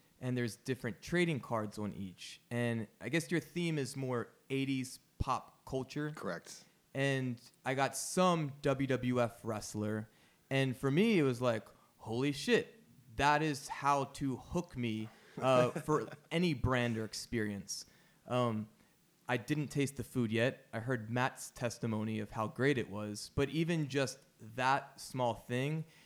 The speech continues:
Speaker 1: made me want to give your business money. Um, and, and a, in a bit, we'll talk more about just vision and brand and things like that. That's what I'm really interested in. Um, but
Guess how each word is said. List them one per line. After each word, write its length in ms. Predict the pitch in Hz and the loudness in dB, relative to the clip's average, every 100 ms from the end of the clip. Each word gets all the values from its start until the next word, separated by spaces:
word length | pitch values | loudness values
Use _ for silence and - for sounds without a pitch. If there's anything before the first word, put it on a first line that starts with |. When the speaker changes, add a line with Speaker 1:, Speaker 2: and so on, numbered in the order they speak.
| - - | -20 -6
Speaker 1:
made 320 | 131 147 143 | 2 4 4
me 300 | 139 143 139 | 2 2 2
want 380 | 120 120 135 - - | 0 -2 -2 -4 -8
to 140 | - 117 | -6 -4
give 300 | 120 131 120 - | 0 0 -2 -8
your 160 | - 120 | -4 -2
business 420 | 110 117 110 107 | 0 -2 -4 -6
money. 240 | 107 104 - _ _ _ _ _ _ | -6 -6 -10 _ _ _ _ _ _
Um, 380 | 120 123 117 110 | -2 0 0 -2
and, 320 | 123 127 123 117 | -2 -2 -2 -4
and 140 | 135 | -4
a, 80 | 135 - - | -4 -6 0
in 120 | 151 | 2
a 60 | |
bit, 220 | 139 190 151 | 6 4 4
we'll 80 | |
talk 260 | 143 151 135 | 2 2 2
more 200 | 139 147 | 4 4
about 320 | 123 120 117 | 4 2 2
just 180 | 110 - _ - | -6 -12 _ -8
vision 320 | 107 143 131 127 | 0 0 2 0
and 160 | 110 | -2
brand 360 | 113 135 165 156 | 0 2 2 2
and 140 | 113 | -2
things 240 | - 113 107 | -6 -8 -8
like 200 | 107 - | -10 -8
that. 260 | 107 104 | -8 -6
That's 220 | 120 117 131 | -6 -6 -4
what 100 | 123 | -2
I'm 140 | 117 | 0
really 180 | 113 113 | 0 -2
interested 440 | 143 117 - 101 | -2 -6 -8 -6
in. 200 | 107 107 107 - - _ | -6 -6 -10 -18 -20 _
Um, 440 | - 131 127 117 113 _ _ _ _ _ | 0 2 2 0 -6 _ _ _ _ _
but 260 | - 160 160 | 4 4 2